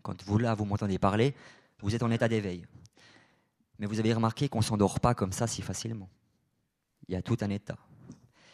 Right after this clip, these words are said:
Et on passe par l'état hypnotique. Vous avez peut-être pu, je pense tout le monde, et aller au cinéma, quand vous êtes devant un film, vous êtes, vous allez passer en état hypnotique. Vous arrivez à vous plonger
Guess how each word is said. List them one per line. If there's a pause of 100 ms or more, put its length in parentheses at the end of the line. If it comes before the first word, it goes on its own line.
(160)
Et
on
passe
par
l'état
hypnotique. (1400)
Vous
avez
peut-être
pu, (520)
je
pense
tout
le
monde, (600)
et
aller
au
cinéma, (960)
quand
vous
êtes
devant
un
film, (1300)
vous
êtes, (160)
vous
allez
passer
en
état
hypnotique. (960)
Vous
arrivez
à
vous
plonger